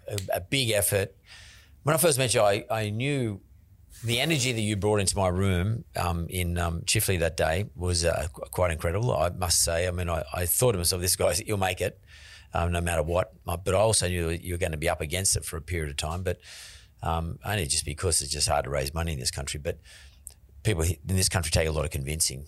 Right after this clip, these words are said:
A lot easier in the U S, for example. I'm not sure about Canada, but a lot easier in the U S.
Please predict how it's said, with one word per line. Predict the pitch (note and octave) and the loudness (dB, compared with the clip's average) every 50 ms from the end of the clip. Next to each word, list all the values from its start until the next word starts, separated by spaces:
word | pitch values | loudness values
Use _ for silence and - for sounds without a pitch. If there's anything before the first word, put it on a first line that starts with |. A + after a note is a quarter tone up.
| - - | -10 -6
A | - D3 | -2 2
lot | E3+ F#3 E3+ C3+ | 2 4 4 4
easier | B2 A#2+ G2+ F2 G2+ G2 F#2+ | 4 4 4 2 2 2 2
in | F#2 F2 F2 | 0 0 0
the | F2 F2 | 0 0
U | E2+ E2+ | 2 4
S, | F2 F2 - - | 4 4 2 0
for | - - | -2 -4
example. | D#2 D2+ D#2 D2+ D#2 D2+ D#2 D#2+ D#2 | -4 -4 -2 -4 -4 -6 -6 -6 -4
I'm | E2+ E2+ | -4 -4
not | E2+ D#2+ - | -4 -2 -2
sure | - - | -2 -2
about | D2+ D2+ D#2 - | -4 -6 -6 -4
Canada, | - F#2 E2+ E2+ E2+ | -4 -4 -4 -4 -4
but | E2+ E2+ - - - - | -6 -6 -8 -10 -10 -10
a | E2 - - E2+ | -8 -8 -6 -6
lot | F#2 F2 E2 | -4 -4 -2
easier | E2+ E2 D#2+ D#2 D#2 C#2+ | -2 -2 -4 -4 -4 -6
in | D2 D2 | -6 -6
the | C#2+ D2 | -6 -4
U | D2+ D#2 | -4 -2
S. | D2+ D2+ - - | 0 0 0 0